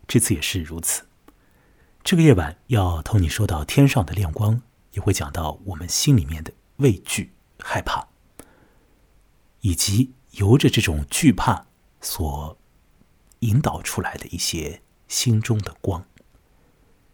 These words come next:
要说的是美国小说家约翰·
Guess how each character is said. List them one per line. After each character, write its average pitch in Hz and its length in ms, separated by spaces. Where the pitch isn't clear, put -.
要 92 140
说 110 180
的 92 100
是 90 440
美 85 240
国 90 380
小 - 180
说 98 140
家 90 300
约 156 120
翰· 175 220